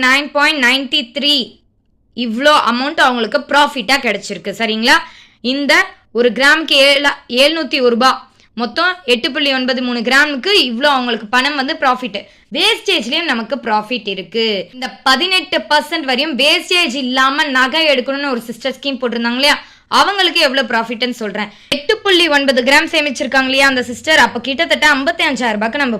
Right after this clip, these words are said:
போடலாம். ஐம்பத்தி அஞ்சாயிரம் ரூபாய்க்கு பாத்தீங்கன்னா, பதினெட்டு பர்சன்ட் வேஸ்டேஜ் இல்லாம எடுத்ததால, பதினஞ்சு பர்சன்ட் அந்த நகைக்கு வேஸ்டேஜ் இருக்கு அப்படின்னு வச்சுக்கோங்களேன்,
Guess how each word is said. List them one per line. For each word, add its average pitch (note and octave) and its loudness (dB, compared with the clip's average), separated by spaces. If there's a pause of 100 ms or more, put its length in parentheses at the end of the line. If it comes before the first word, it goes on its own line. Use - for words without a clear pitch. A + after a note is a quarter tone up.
போடலாம். A3+ -2 (120)
ஐம்பத்தி F4 0
அஞ்சாயிரம் A#3 0
ரூபாய்க்கு A#3 -2
பாத்தீங்கன்னா, G#3 -2 (100)
பதினெட்டு D#4 0
பர்சன்ட் - -4 (600)
வேஸ்டேஜ் C4+ 2
இல்லாம A3+ -2
எடுத்ததால, F#3+ -2 (500)
பதினஞ்சு E4 0
பர்சன்ட் D4 0
அந்த A3+ 2
நகைக்கு A#3 -2
வேஸ்டேஜ் B3 2
இருக்கு G#3 -4
அப்படின்னு G3+ -4
வச்சுக்கோங்களேன், G3+ -4